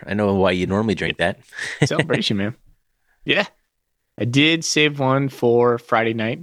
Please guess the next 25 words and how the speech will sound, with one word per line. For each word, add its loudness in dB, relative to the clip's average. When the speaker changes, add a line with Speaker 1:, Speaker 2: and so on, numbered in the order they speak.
Speaker 2:
excuse -4
me, 2
Saturday 0
night -2
after -4
we -6
beat -2
Sac 0
State. -2
So 0
that 2
was 2
pretty -8
cool 0
to, 0
to -6
crack -2
one -2
of -2
those -2
open. -2
I 4
did 0
wait 0
until -2